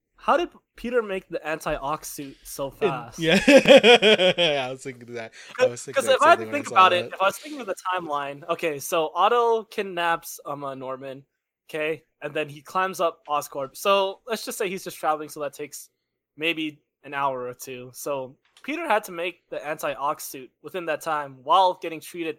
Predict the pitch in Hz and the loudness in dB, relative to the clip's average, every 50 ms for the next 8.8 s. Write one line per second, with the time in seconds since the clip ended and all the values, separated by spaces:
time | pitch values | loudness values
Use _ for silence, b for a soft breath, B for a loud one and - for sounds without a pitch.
0 | _ - 160 196 214 - _ _ 151 131 120 131 143 - - - _ _ _ _ | _ -2 -2 -2 -2 -2 _ _ -18 -16 -16 -16 -16 -18 -20 -20 _ _ _ _
1 | _ _ _ _ _ _ _ _ _ _ _ _ _ _ _ _ _ 151 175 180 | _ _ _ _ _ _ _ _ _ _ _ _ _ _ _ _ _ -8 -6 -6
2 | - 190 - - 185 170 151 160 151 151 147 143 139 139 135 b b b b _ | -6 -8 -10 -10 -12 -8 -6 -6 -4 -4 -4 -4 -4 -6 -6 b b b b _
3 | _ _ _ _ _ 131 143 147 151 151 147 147 147 139 139 - - 147 143 151 | _ _ _ _ _ -6 -2 0 2 2 2 0 -2 -6 -8 -12 -16 -10 -6 -4
4 | 165 160 156 147 147 147 - 151 143 139 139 - - 135 123 - - - 180 165 | -4 -4 -6 -8 -12 -12 -10 -8 -8 -8 -8 -10 -14 -16 -16 -14 -10 -8 -8 -8
5 | 147 131 - _ _ _ _ _ _ _ _ _ _ - 151 143 147 135 151 151 | -8 -10 -12 _ _ _ _ _ _ _ _ _ _ -14 -12 -12 -12 -8 -2 2
6 | 160 170 165 160 - 160 147 135 - 165 185 190 165 - - 320 359 392 381 - | 2 2 2 0 -4 -6 -6 -2 0 0 0 0 -2 -2 -2 -2 -2 -2 -4 -6
7 | 311 302 - 180 - - 262 262 180 135 151 175 214 220 170 - 160 139 127 139 | -10 -10 -10 -12 -14 -14 -14 -14 -10 -6 -4 -4 -4 -4 -6 -8 -12 -12 -12 -14
8 | 143 - - - - 156 185 160 - - 123 127 139 165 - | -16 -16 -16 -16 -14 -12 -12 -12 -14 -14 -12 -10 -10 -10 -12